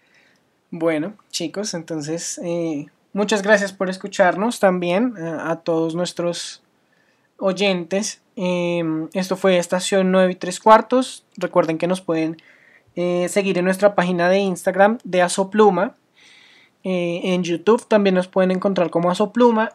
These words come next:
y el podcast como Estación nueve y tres cuartos,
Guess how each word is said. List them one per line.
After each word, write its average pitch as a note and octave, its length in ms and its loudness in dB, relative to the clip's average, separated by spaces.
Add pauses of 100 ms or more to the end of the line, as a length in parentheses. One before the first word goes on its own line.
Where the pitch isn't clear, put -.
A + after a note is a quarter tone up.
y A#3+ 140 2
el C4 140 8
podcast A3 580 4
como G3+ 260 6
Estación G#3+ 640 4
nueve G3+ 280 6
y - 20 0
tres F#3+ 260 -6
cuartos, G#3 600 6